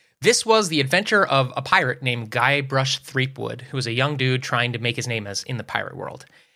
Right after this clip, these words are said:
And what really stood out, aside from the graphics in these types of point-and-click adventure games,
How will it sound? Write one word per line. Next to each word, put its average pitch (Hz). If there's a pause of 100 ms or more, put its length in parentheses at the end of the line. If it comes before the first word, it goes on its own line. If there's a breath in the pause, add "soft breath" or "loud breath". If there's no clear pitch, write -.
(260 soft breath)
And 135
what 131
really 262
stood 175
out, 147
aside 170
from 139
the 117
graphics 139 (180)
in 135
these 120
types -
of -
point-and-click -
adventure 165
games, 110